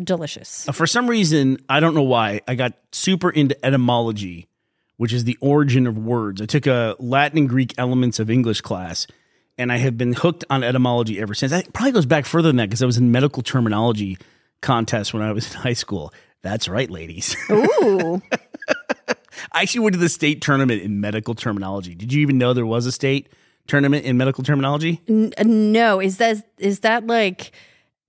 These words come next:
Speaker 1: is that like the spelling bee for, like, super nerds?
Speaker 2: Kind of. Yeah, kind of. It was an organization called hosa, which was the Health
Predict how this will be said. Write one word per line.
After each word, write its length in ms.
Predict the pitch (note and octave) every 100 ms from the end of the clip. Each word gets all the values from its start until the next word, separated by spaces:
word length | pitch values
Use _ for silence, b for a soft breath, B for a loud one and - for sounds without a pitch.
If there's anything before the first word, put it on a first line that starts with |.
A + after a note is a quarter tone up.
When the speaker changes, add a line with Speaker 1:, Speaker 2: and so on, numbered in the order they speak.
| _
Speaker 1:
is 100 | A3 A3+
that 100 | B3
like 160 | B3+
the 80 | A3
spelling 460 | - - G3+ G#3+ G#3+
bee 180 | A#3
for, 160 | A#3 G3+
like, 200 | F3 D#3
super 420 | - - F#3 A#3
nerds? 580 | D4+ G4+ A4+ - - - _ _ b b _
Speaker 2:
Kind 260 | - B2 C3+
of. 240 | B2 - - -
Yeah, 360 | A#2+ B2 A#2+ - _
kind 220 | - C3 C3+
of. 80 | A#2+
It 20 |
was 160 | A#2+
an 180 | A#2 A#2 -
organization 540 | C#3+ C3 A#2+ B2 B2+
called 280 | A#2 A#2 G2 - _ _ -
hosa, 680 | - C#3+ C#3+ - F#2+ - - _ _
which 200 | G#2 A2+
was 260 | A2+ G2+
the 240 | G#2 G2 G2 _ _
Health 360 | - D3 D#3